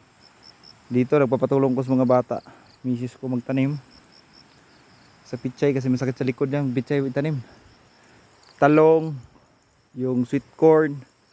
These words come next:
Yan lahat dyan banda. Solo flight talaga yan. Ako lang mag-isa gumagawa yan. So, yun lang muna yung update ko, mga kasaka, sa ngayon.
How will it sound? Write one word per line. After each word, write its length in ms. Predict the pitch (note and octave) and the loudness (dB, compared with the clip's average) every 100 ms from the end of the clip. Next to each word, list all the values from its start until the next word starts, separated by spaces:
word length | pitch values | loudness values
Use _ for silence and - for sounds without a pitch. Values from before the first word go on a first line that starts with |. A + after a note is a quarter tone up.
| _ _ _ _ _ | _ _ _ _ _
Yan 240 | - C3+ C#3+ | -4 0 2
lahat 240 | D#3 B2+ | 2 0
dyan 240 | C#3+ D3 | 0 0
banda. 400 | C#3+ C#3+ C#3 C3 A#2+ | 2 0 2 0 -2
Solo 160 | B2 B2+ | -2 -2
flight 320 | B2+ C#3 C#3 | 0 0 0
talaga 320 | C3 C3 C3+ | -2 0 -2
yan. 80 | C#3 - _ _ _ _ _ _ _ _ _ _ _ - | -4 -12 _ _ _ _ _ _ _ _ _ _ _ -12
Ako 240 | G#2+ B2+ | -4 -2
lang 80 | C3 | 0
mag-isa 320 | B2 B2+ C3+ | -2 -2 -2
gumagawa 560 | B2 B2 B2 B2 B2 A#2 | 0 2 2 2 0 -2
yan. 80 | B2 - _ _ _ _ _ _ _ _ _ _ _ _ _ _ _ _ _ _ _ _ _ _ _ _ _ _ _ - _ - - - - - - - - - - - | -6 -12 _ _ _ _ _ _ _ _ _ _ _ _ _ _ _ _ _ _ _ _ _ _ _ _ _ _ _ -20 _ -20 -20 -20 -20 -20 -20 -20 -20 -20 -20 -12
So, 80 | A#2+ | 0
yun 160 | B2 C3+ | 2 2
lang 160 | D3 | 2
muna 240 | D3+ D#3 D#3+ | 0 2 2
yung 240 | D3+ C#3+ | 2 -2
update 320 | C#3+ C#3+ C#3 | -2 -4 -4
ko, 80 | D3 | -4
mga 240 | C#3 C#3 | -2 -2
kasaka, 400 | C3 C3+ B2+ A#2+ | -2 -4 -4 -4
sa 160 | A#2 B2+ | -4 -4
ngayon. 400 | C#3 C#3 C#3+ F3 | -2 -2 -4 -6